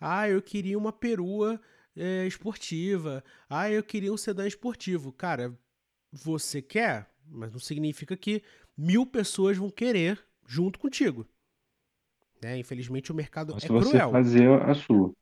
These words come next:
Speaker 1: É, é por isso que a gente acaba voltando pro que o Maurício falou agora no início do programa.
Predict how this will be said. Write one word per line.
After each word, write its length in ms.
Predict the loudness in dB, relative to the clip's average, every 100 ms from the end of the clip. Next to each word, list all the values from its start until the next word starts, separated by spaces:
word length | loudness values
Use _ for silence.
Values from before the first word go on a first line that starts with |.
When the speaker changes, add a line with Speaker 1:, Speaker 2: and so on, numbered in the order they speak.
| _ _ _ _ _ -2
Speaker 1:
É, 140 | 0
é 160 | 0 -4 _ _ _ _ -6
por 160 | -2
isso 280 | -2 -2 -4
que 220 | -4 -4 -8 _ _ _ -12 -6
a 100 | -4
gente 160 | -4
acaba 240 | -4 -4 -2
voltando 480 | -2 -2 -2 -2
pro 140 | -2 -6
que 100 | -4
o 20 |
Maurício 320 | -2 -2 -4
falou 440 | -6 -2 0 0 -4
agora 280 | -8 -4 -4
no 80 | -4
início 300 | -4 -6 -8
do 40 |
programa. 500 | -10 -8 -6 -6 -8